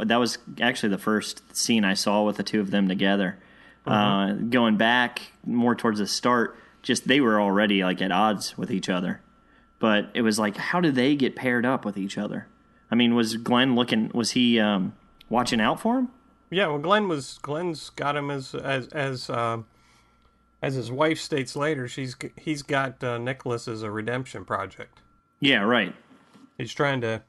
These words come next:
Speaker 2: he's trying to, uh, fix him.
Speaker 1: Be-, going into this episode from last season, I was like, I, I mean, I had already called this guy out as the bad penny, and I was,
Speaker 2: Right.
Speaker 1: like, waiting for him to, in this episode, turn on Glenn in some way.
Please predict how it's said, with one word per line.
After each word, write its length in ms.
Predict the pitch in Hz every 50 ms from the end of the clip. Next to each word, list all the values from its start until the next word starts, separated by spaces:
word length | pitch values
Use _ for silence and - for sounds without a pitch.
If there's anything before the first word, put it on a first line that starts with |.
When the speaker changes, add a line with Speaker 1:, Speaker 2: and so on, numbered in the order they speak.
| _ _ -
Speaker 2:
he's 180 | 135 120 113
trying 320 | - - 156 139 135 131 120
to, 320 | - 139 123 117 110 110
uh, 200 | 110 107 107 113 107 - - -
fix 340 | - - 147 131 131 -
him. 200 | - 113 95 95
Speaker 1:
Be-, 180 | - 170 151 160 - - - - - - - - 151
going 280 | 139 160 160 165 147
into 240 | 147 156 170 165 165
this 160 | 135 123 113
episode 440 | 135 135 127 131 120 - 123 117 107
from 200 | - 120 113 110
last 260 | 113 117 113 107 -
season, 400 | - - - 202 175 123 107 101
I 80 | 104 101
was 140 | 101 101 101
like, 180 | 104 101 98 - -
I, 180 | - 117 120 -
I 160 | - 120 123
mean, 180 | 123 120 113 110
I 140 | 117 131 131
had 100 | 117 110
already 260 | 107 104 101 98 95
called 300 | - - 117 113 110 98
this 160 | 101 98 -
guy 240 | - 107 101 101 101
out 180 | 101 98 98
as 140 | 98 92 90
the 80 | - 98
bad 280 | 104 104 101 98 95
penny, 400 | - 110 110 107 107 98 98 101 - - _ _ _ _ _ _ _ _ -
and 120 | 107 107
I 60 | 107 107
was, 180 | 107 104 101
Speaker 2:
Right. 160 | 107 101 98 85
Speaker 1:
like, 20 |
waiting 460 | 90 104 107 113 113 117 - 110 104 98
for 220 | - 113 107 98
him 360 | 101 110 110 107 107 107 104 95
to, 360 | - 110 104 98 95 92 95 - - - -
in 260 | - 143 135 123 117
this 240 | 113 123 139 139 -
episode, 640 | 107 107 101 - 101 - - 113 104 101 98 95 98 - - - - _ _ -
turn 360 | - - 123 123 123 117 110
on 200 | 98 98 98 95
Glenn 300 | 90 95 95 95 92 92
in 100 | 92 92
some 280 | 95 - 104 98 98 95
way. 340 | 98 95 90 90 95 104